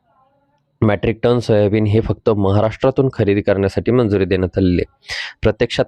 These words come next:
खरेदीला पंधरा ऑक्टोबरपासून सुरुवात देखील झालेली आहे. मोठ्या प्रमाणात उद्दिष्ट निश्चित करण्यात आलेलं होतं, मोठ्या प्रमाणात खरेदी केंद्र सुरू सुद्धा करण्यात आलेली आहेत, परंतु प्रत्यक्षामध्ये याचा शेतकऱ्यांना काहीही फायदा झालेला दिसत नव्हता.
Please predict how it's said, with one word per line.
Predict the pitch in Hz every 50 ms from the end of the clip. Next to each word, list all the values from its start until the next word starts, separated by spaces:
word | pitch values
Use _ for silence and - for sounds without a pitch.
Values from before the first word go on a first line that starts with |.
| - -
खरेदीला | 120 110 107 101 110 110 110
पंधरा | - 117 110 107 117 113
ऑक्टोबरपासून | 110 107 - - - 104 107 107 - 113 104 110 110
सुरुवात | 104 - - 98 98 104 101
देखील | 92 104 101 - 110 107
झालेली | 104 104 95 95 95 95 101
आहे. | 98 - - _ _ _
मोठ्या | 107 104 104 101 - 117
प्रमाणात | - - 101 101 104 107 110 101 -
उद्दिष्ट | - 98 98 95 98 127 - - 123
निश्चित | 107 104 101 - - - 98 - -
करण्यात | 101 98 98 101 98 -
आलेलं | 101 98 98 101 104
होतं, | 101 98 - - 98 - _ _ - - - - - _ -
मोठ्या | 104 104 98 113
प्रमाणात | - 104 101 104 104 110 101 - -
खरेदी | 104 98 92 104
केंद्र | 104 - 104 98 101 104 110
सुरू | - - 101 107
सुद्धा | 101 - 98 92 92 104
करण्यात | - 104 98 101 101 98 -
आलेली | 98 98 98 101 101
आहेत, | 95 95 95 98 104 101 - -
परंतु | 113 113 117 120 113 - 117 117 - - - - - - - - - -
प्रत्यक्षामध्ये | 123 - - - - - - 139 135 131 127 139 135 131 120
याचा | 113 110 - - - 123 120
शेतकऱ्यांना | - - 117 - - 113 107 110 113 113 110
काहीही | - - - 104 101 104 110 110 113 117 117 - -
फायदा | 95 95 92 101 101
झालेला | 95 95 95 92 92 92 98 98
दिसत | 95 98 95 - 101 - -
नव्हता. | 98 95 95 - 101